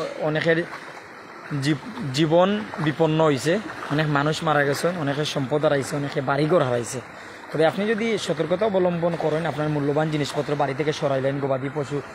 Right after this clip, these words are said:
মূল্যবান সম্পদ যা আছে, আপনি স-, আর মানুষদের নিয়ে আপনি নিরাপদ স্থানে চলে যান,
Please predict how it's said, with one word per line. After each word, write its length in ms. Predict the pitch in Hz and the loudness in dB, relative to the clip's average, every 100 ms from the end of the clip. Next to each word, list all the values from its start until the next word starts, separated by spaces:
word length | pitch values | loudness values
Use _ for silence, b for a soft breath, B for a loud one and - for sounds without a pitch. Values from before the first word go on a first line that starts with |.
| - - - | -16 -16 -10
মূল্যবান 360 | 147 139 135 139 | -4 0 2 0
সম্পদ 420 | 135 135 120 135 131 - 127 | -2 -4 2 0 0 -6 -2
যা 220 | 139 139 | 0 2
আছে, 260 | 127 - 113 | 0 -4 -6
আপনি 260 | 127 - 143 | -6 -4 -4
স-, 100 | 135 | 0
আর 240 | 135 131 131 - B B - | 0 2 0 -4 B B -2
মানুষদের 400 | 143 147 - 160 | 2 2 2 2
নিয়ে 200 | 151 151 | 4 2
আপনি 240 | 143 143 | 2 0
নিরাপদ 360 | 143 139 123 147 | 2 2 2 -2
স্থানে 320 | - 151 143 | 0 0 0
চলে 240 | 135 151 | 0 2
যান, 200 | 143 143 | 4 2